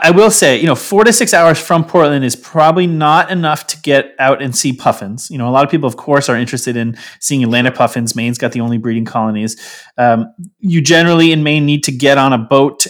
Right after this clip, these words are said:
Speaker 1: and head out, uh, to see them and come back, uh, which is, you know, very easily and accessible to do, but,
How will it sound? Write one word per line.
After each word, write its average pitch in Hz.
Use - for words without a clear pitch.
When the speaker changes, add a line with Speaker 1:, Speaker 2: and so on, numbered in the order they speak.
Speaker 1:
and 123
head 139
out, 123
uh, 110
to -
see -
them 151
and 113
come 120
back, 127
uh, 113
which 131
is, 123
you 185
know, 165
very 135
easily 131
and 117
accessible 110
to 135
do, 170
but, 123